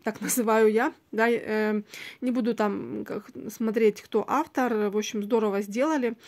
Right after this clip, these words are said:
И там же есть уютное кафе, где вы можете перекусить.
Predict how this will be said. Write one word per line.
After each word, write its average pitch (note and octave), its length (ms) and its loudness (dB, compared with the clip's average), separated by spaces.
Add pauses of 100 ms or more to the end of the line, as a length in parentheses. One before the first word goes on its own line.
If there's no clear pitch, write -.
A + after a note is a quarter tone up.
(260)
И C#4 100 0
там B3 260 4
же A3+ 180 -2 (140)
есть G#3 360 0
уютное G#3+ 420 -4
кафе, G#3+ 320 -2
где G#3+ 180 -4
вы G#3+ 120 -6
можете G#3+ 340 -4
перекусить. G#3 680 -6